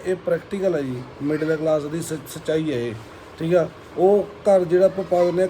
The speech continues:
ਘੱਟੋ ਘੱਟ ਚਾਲੀ ਪੰਤਾਲੀ ਸਾਲ ਚੱਲਦਾ ਹੈ ਉਹ, ਠੀਕ ਹੈ ਜੀ। ਤਾਂ ਫਿਰ ਹੁਣ ਤਾਂ ਬਸ ਆਈਂ ਹੈ ਜੀ, ਅਗਲੇ ਨੇ ਮਿਹਨਤ ਕਰੀ ਸੀਗੀ, ਠੀਕ ਆ, ਘਰ ਲੱਗਿਆ ਵਾ ਸੀਗਾ ਬਣਾਉਣ ਆਪਣਾ ਡ੍ਰੀਮ ਹਾਊਸ,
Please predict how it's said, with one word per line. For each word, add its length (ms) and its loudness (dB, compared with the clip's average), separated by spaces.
ਘੱਟੋ 180 0
ਘੱਟ 200 -2
ਚਾਲੀ 240 2
ਪੰਤਾਲੀ 500 -2
ਸਾਲ 280 -2
ਚੱਲਦਾ 360 -2
ਹੈ 100 0
ਉਹ, 160 -4
ਠੀਕ 220 -4
ਹੈ 80 4
ਜੀ। 100 4
ਤਾਂ 280 2
ਫਿਰ 560 2
ਹੁਣ 260 4
ਤਾਂ 140 8
ਬਸ 240 6
ਆਈਂ 240 2
ਹੈ 80 0
ਜੀ, 260 4
ਅਗਲੇ 340 0
ਨੇ 100 2
ਮਿਹਨਤ 360 -2
ਕਰੀ 280 -2
ਸੀਗੀ, 280 -2
ਠੀਕ 220 -2
ਆ, 80 4
ਘਰ 260 2
ਲੱਗਿਆ 300 0
ਵਾ 120 2
ਸੀਗਾ 220 0
ਬਣਾਉਣ 340 0
ਆਪਣਾ 260 0
ਡ੍ਰੀਮ 300 -2
ਹਾਊਸ, 240 -2